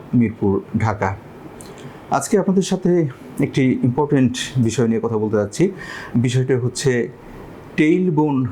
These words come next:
পেইন। টেইলবোন পেইন। এখন এই যে টেইলবোন ব্যাপারটা আসলে কি? আহ, একটু স-, আহ, সহজ সরল ভাষায় বলি। টেইলবোন, টেইল মানে তো লেজ,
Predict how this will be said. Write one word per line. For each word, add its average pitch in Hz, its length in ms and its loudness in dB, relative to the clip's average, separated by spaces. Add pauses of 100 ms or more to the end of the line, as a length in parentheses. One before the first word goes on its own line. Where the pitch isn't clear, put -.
(260)
পেইন। 104 300 4 (580)
টেইলবোন 143 380 2
পেইন। 107 260 0 (880)
এখন 165 380 2 (160)
এই - 60 2
যে 160 200 2 (260)
টেইলবোন 160 600 2 (300)
ব্যাপারটা 147 340 0
আসলে 143 260 0
কি? 110 240 0 (920)
আহ, 110 540 0
একটু 131 320 2
স-, - 140 -8 (200)
আহ, - 140 0
সহজ 120 280 0
সরল 120 200 0
ভাষায় 110 300 0
বলি। 113 280 2 (640)
টেইলবোন, 156 680 2 (380)
টেইল 196 200 4
মানে 190 160 2
তো 175 120 4
লেজ, 131 420 2